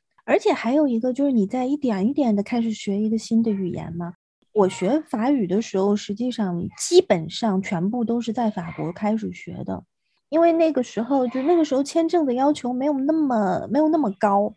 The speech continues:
就是你在国内的时候学一点点那个，就是临时的，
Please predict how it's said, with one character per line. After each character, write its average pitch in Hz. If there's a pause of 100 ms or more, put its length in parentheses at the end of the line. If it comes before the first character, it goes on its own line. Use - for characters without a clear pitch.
就 269
是 277
你 226
在 262
国 208
内 226
的 220
时 233
候 269
学 240
一 294
点 214
点 240
那 202
个， 202
就 226
是 214
临 202
时 226
的， 240